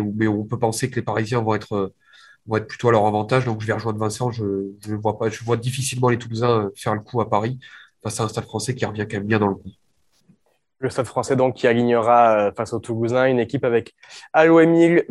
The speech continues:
Speaker 2: Panis et Melikidze en, en première ligne, Gabriel, capitaine, euh, associé à Azako en, en, à Zago en seconde ligne, Briat Makalou et Kremer en troisième ligne, Coville et Second à la charnière du Grand Classique, Etienne Naivalou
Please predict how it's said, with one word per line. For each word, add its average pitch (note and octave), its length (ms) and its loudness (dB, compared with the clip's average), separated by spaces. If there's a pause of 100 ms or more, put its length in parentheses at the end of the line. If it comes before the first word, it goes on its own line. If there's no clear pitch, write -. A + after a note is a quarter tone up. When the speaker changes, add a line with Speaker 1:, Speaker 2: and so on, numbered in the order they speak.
Speaker 2:
Panis E3+ 480 2
et D3 60 0
Melikidze C#3+ 600 2
en, B2+ 220 4
en B2+ 100 0
première C#3+ 440 4
ligne, C#3 380 2
Gabriel, C#3+ 540 4
capitaine, D#3 560 2
euh, B2 300 2
associé B2+ 400 -2
à C3 60 4
Azako B2+ 540 2 (340)
en, B2 100 0
en, A#2 340 -2
à A#2 220 4
Zago B2 340 4
en G2+ 80 0
seconde A2+ 380 -6
ligne, C#3 180 0 (320)
Briat F3 460 6
Makalou F3+ 840 4
et F3 140 6
Kremer E3+ 380 2
en D3 120 4
troisième C3+ 400 0
ligne, D3 280 0 (460)
Coville F#3 540 6
et F3+ 120 6
Second D#3+ 420 6
à D3 100 2
la C#3+ 120 2
charnière C#3 440 2
du C3 100 0
Grand B2 120 -2
Classique, D3 580 -6
Etienne E3 420 6
Naivalou D3 460 6